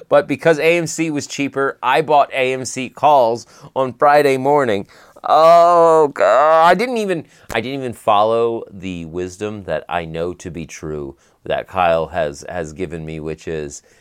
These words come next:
"Hey, if you're looking to buy into options, let the stock price settle from the first couple hours of trading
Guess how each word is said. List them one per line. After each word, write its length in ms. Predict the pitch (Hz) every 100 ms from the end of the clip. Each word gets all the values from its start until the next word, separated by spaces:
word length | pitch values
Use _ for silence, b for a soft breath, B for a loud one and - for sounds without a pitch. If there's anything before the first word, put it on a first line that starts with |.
| b -
"Hey, 460 | 151 156 113 85 b b
if 160 | - 101
you're 120 | 101
looking 320 | 113 131 139
to 100 | 120
buy 240 | 107 127 127
into 240 | 123 123
options, 680 | 101 127 135 - 104 92 - B -
let 180 | 139 135
the 80 | 143
stock 360 | - 160 -
price 260 | - 151 -
settle 320 | - 143 139
from 160 | 120 120
the 80 | 117
first 280 | 127 123 -
couple 280 | 123 120
hours 560 | 107 113 120 110 98 87
of 220 | 87 104
trading 540 | - 110 107 90 71